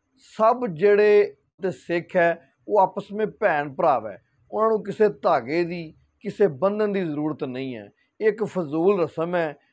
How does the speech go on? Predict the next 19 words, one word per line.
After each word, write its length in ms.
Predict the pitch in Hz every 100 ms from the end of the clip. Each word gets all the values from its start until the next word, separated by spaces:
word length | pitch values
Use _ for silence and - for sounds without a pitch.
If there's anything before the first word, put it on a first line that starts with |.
| _
ਜਿਹੜੀ 280 | 139 196 220
ਕਿ 340 | 151 190 185 180 _ _ _ _ _ -
ਸਿੱਖਾਂ 360 | 254 247 233
ਵਿੱਚ 160 | 220 185
ਵੜੀ 260 | 151 147 156
ਜਾ 180 | 170 160
ਰਹੀ 220 | 160 160
ਹੈ। 80 | 156 -
ਸਿੱਖ 340 | - 220 220
ਵੀ 220 | 202 190 185 175 _ _ -
ਇਸ 280 | 208 208 208
ਰਸਮ 340 | 185 185 175
ਨੂੰ 140 | 180 175
ਮਨਾਉਣਾ 320 | 185 208 180 165
ਸ਼ੁਰੂ 260 | 160 151
ਹੋ 120 | 139
ਗਏ 140 | 101 98
ਹੈ। 160 | 90 _ _ _ _ -
ਸੋ 120 | -